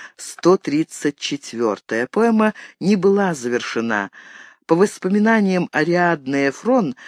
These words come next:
Цветаева охладела к поэме, которая, как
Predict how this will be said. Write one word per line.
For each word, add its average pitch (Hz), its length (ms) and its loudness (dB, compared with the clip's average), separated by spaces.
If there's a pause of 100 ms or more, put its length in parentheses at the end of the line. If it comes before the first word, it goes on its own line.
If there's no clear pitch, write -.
(160)
Цветаева 247 560 -2
охладела 143 640 2
к - 120 -12
поэме, 127 460 0
которая, 175 540 0
как - 400 -4